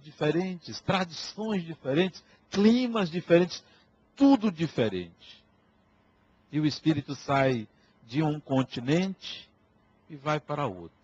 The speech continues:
Certamente deixa alguns amores, deixa outros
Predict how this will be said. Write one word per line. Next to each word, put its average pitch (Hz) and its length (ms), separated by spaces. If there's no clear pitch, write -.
Certamente 202 680
deixa 180 840
alguns 160 520
amores, 156 540
deixa 160 580
outros 147 800